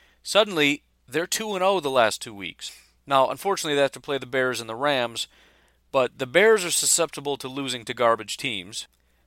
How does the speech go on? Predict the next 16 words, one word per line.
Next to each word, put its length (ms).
The 80
forty-niners 540
just 180
beat 160
the 60
Broncos 480
and 80
the 60
Seahawks, 500
and 80
the 40
Seahawks 440
are 60
not 220
exactly 420
slouches. 640